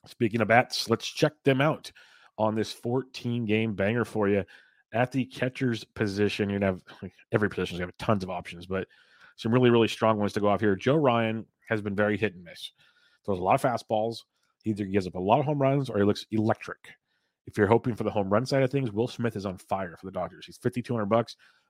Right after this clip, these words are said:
Very steep price tag for a hope, but that's what makes him tournament viable at fifty-two hundred. Probably not where I'm going. I'd rather have Willson Contreras at forty-nine versus pitch to contact Paolo Espino. Chicago, great stack on the slate.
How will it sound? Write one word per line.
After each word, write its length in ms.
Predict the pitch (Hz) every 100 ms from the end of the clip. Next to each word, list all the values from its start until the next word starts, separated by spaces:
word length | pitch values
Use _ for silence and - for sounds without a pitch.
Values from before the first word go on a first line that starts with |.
| -
Very 380 | 95 120 151 147
steep 280 | - 139 -
price 240 | 120 117
tag 200 | 117 104
for 160 | 101 90
a 100 | 90
hope, 320 | 123 110 -
but 100 | -
that's 180 | 98 101
what 80 | 107
makes 200 | 104 -
him 80 | 95
tournament 360 | - 110 101
viable 480 | 95 101 95 101 92 _ _ -
at 120 | 104
fifty-two 360 | - 98 98 90
hundred. 340 | 123 131 135 123 - _ _ -
Probably 220 | 123 120
not 140 | 110
where 120 | 101
I'm 160 | 107 123
going. 220 | 120 123
I'd 60 | 104
rather 140 | 104
have 80 | 98
Willson 300 | 92 98 92
Contreras 420 | 90 - 104 98
at 80 | 85
forty-nine 440 | 107 104 95 101
versus 220 | 104 92 - - _ _
pitch 200 | 120 -
to 60 | -
contact 420 | 107 98 95 -
Paolo 280 | 104 98 87
Espino. 460 | - 123 123 123 107
Chicago, 480 | - - 95 90 90
great 380 | - 110 110 -
stack 360 | - - 107 113 -
on 180 | 110 107
the 80 |
slate. 340 | 98 - 113